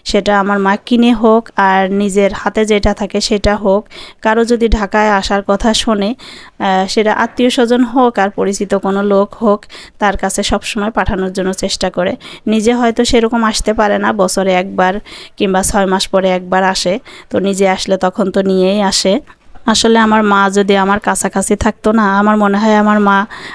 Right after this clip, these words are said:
আমার কোনো কিছুই সংসারের কিনতে দিত না। অনেকেই বলে নিজের মা বাবার থেকে শ্বশুর শাশুড়ি নাকি বেশি আপন। তো আসলে কথাটা কতটুকু সত্য আপনার বিবেচনা, যারা এই ধরনের কথা বলে তার বিবে-, বিচার বিবেচনায়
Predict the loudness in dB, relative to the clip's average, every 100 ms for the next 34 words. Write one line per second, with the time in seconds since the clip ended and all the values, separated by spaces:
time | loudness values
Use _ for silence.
0 | -4 0 0 0 0 0 0 2 0 0
1 | 0 2 0 0 0 0 2 0 0 0
2 | 2 2 0 2 2 2 0 -2 -2 -2
3 | 2 2 2 0 2 2 2 0 0 -2
4 | 0 -2 0 -2 0 0 0 0 0 0
5 | 0 -2 -2 0 0 0 0 0 -2 -4
6 | -4 -8 -16 _ _ -20 -20 -20 _ 0
7 | 0 0 0 0 0 0 -2 -2 0 0
8 | 0 -2 -2 -2 -2 -4 0 0 0 -2
9 | -4 -2 -2 0 0 -2 -2 0 0 2
10 | 0 0 0 -2 -4 -4 -2 0 0 0
11 | 0 0 0 -2 0 2 2 -2 -2 0
12 | 0 0 0 -2 -2 -4 -6